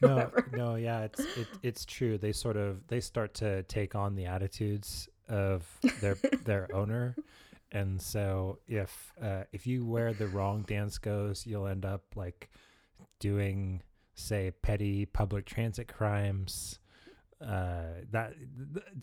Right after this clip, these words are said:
Speaker 2: I've just heard, I've heard, heard stories like this.
Speaker 1: Well, you know, I, interestingly, before getting those Danskos, I don't, I don't think I'd ever confi-, <laughs> I hadn't committed a public transit crime on Seattle.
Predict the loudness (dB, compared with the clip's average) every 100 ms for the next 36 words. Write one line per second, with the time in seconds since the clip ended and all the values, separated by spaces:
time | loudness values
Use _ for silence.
0 | 4 4 6 4 2 2 2 2 2 0
1 | 0 0 0 2 0 -4 -10 -12 -12 -14
2 | -18 -20 _ _ _ _ _ _ _ _
3 | _ _ _ _ _ _ _ _ _ _
4 | -2 2 4 4 2 0 4 4 4 -2
5 | -12 _ 4 6 6 2 0 0 0 -2
6 | -6 -12 -2 -2 2 2 4 2 0 0
7 | -4 -4 -4 -4 -2 -2 -4 -8 _ _
8 | _ _ -4 -2 2 2 0 -2 -4 -4
9 | -4 -8 -2 0 0 -2 -2 -2 -2 -18
10 | -20 -6 -4 6 8 8 6 4 4 4
11 | 2 -2 0 0 2 2 2 0 -4 0
12 | 0 0 0 2 0